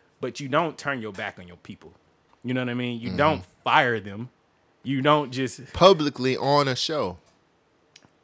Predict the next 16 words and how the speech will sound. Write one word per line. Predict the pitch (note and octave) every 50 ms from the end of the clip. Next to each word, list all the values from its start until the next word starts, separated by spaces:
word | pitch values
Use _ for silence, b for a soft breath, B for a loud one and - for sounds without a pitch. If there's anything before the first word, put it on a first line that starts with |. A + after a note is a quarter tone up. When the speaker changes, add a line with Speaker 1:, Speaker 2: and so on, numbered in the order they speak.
| _ _ -
Speaker 1:
and | D3 D3 C#3
humiliate | A#2 C#3+ B2 G#2 A2+ D3 G#3+ G3+ D3+ B2+ A#2+ G2+ F#2 -
them. | - D#2+ - - _ -
Speaker 2:
Mm-hmm. | E2 E2 D#2+ E2 F#2 F2+ F2+ F#2 - _ _ _ _ _ _ -
Speaker 1:
That's, | C3+ D#3 F#3+ E3 - - -
that's, | - - E3+ F#3 - - - - - -
that's | - - - D3+ - - - _ _ _ _ _ - - - _
foul. | - F#2 F#2+ F2 - - - - - _ _ _
Speaker 2:
Yeah, | - G#2+ G2 F#2 F2+ - _ -
I | A2+ C3
think, | - - D#3 D3+ C#3 - - _ -
uh, | - - _ -
like | B2 C3+ C#3+ D3
I | D3+
said | D#3+ - D3+ C3
before, | B2 B2 - - D3+ C#3+ A#2 G#2 G2